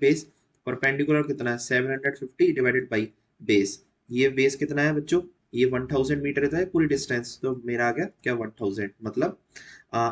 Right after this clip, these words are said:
इसकी value कितनी आती है बच्चों, पॉइंट सेवन फ़ाइव, मतलब three by four। ओके, आगे देखते हैं अपन, अपन को क्या निकालना है ultimately, वीआर निकालना है।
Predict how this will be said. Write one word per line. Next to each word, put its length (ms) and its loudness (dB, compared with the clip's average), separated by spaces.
इसकी 240 0
value 300 4
कितनी 240 -6
आती 200 -4
है 60 0
बच्चों, 260 0
पॉइंट 320 0
सेवन 380 0
फ़ाइव, 220 -2
मतलब 360 -2
three 140 2
by 80 4
four। 220 -2
ओके, 180 -2
आगे 200 2
देखते 260 0
हैं 60 -2
अपन, 200 -2
अपन 240 -2
को 80 2
क्या 160 2
निकालना 360 0
है 100 2
ultimately, 480 0
वीआर 300 2
निकालना 360 0
है। 120 -4